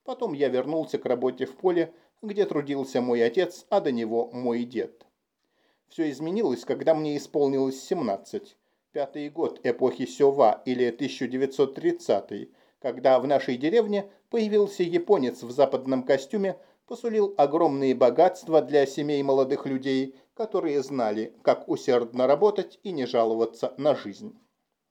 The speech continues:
Мы прогуливались по площади Дружбы, сердцу срединного города.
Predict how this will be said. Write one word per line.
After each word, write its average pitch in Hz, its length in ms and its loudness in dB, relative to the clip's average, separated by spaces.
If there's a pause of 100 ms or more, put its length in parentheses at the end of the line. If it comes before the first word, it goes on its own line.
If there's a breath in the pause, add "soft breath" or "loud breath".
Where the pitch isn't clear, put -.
(1120)
Мы 214 200 -2
прогуливались 208 720 -2
по 180 140 4
площади 165 500 0
Дружбы, 113 580 -2
сердцу - 480 0
срединного 127 760 0
города. 117 500 2